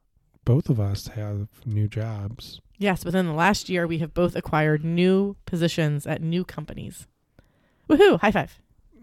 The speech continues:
Speaker 1: Yeah. Oh, that was, uh,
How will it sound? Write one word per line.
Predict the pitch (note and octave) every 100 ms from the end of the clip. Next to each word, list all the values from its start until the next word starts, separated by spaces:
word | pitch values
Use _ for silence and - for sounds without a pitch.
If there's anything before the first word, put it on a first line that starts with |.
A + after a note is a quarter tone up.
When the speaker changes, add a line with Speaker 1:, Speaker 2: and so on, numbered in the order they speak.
| G#2+
Speaker 1:
Yeah. | G2+ A2+ D3 G2+ G2+ - _ _ _ _ _ _ _ _ _ -
Oh, | - _ -
that | G#2+ G#2+
was, | G2+ -
uh, | G2 G2+